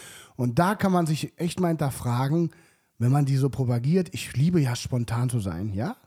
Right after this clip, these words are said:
Liebst du? Wie oft bist du denn spontan? Finde ich ein super spannendes Thema. Haben wir auch über Freunde geredet von uns, wo man dann guckt, ja,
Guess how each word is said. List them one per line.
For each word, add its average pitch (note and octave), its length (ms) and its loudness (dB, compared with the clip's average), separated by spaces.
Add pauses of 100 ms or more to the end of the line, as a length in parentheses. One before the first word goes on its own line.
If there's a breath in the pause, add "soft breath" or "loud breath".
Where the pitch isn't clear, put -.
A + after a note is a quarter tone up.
Liebst E3+ 240 -4
du? B3+ 180 -2
Wie E3 100 2
oft D3+ 140 -4
bist - 220 0
du - 20 0
denn B2+ 160 0
spontan? A#2 600 -4 (640)
Finde F3 220 2
ich C3 80 0
ein C#3 120 2
super F3+ 440 0
spannendes C3+ 640 -4
Thema. D#3+ 480 0 (400 loud breath)
Haben F3+ 100 4
wir F3+ 140 8
auch D3+ 160 4
über C#3+ 180 0
Freunde D#3 400 0
geredet A#2 420 -4
von B2 200 -4
uns, D3 260 -2 (260 loud breath)
wo C#3 120 2
man D#3 120 4
dann D#3 120 2
guckt, - 280 -4
ja, F#3 380 0